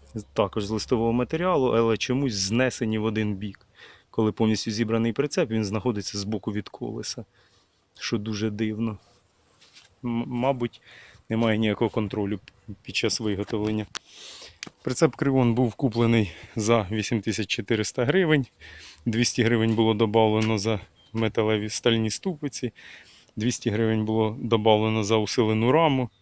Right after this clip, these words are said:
Ну, рама з труби сорок на сорок стінкою два взагалі, я вважаю, недоцільно виконувати для прицепів.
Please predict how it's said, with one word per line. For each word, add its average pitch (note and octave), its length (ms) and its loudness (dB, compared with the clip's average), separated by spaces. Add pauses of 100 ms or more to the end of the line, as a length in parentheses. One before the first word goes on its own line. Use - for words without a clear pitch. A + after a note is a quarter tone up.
(600)
Ну, A2+ 140 4
рама A2+ 360 6
з - 80 -6
труби A2 320 2
сорок A2 340 2
на A2 100 4
сорок G#2+ 300 2
стінкою A#2 460 2
два C3 200 0
взагалі, G#2+ 580 2 (520)
я G#2+ 120 0
вважаю, G#2+ 460 4
недоцільно G#2+ 580 0
виконувати G#2+ 640 0
для G#2+ 380 0
прицепів. G#2 640 -2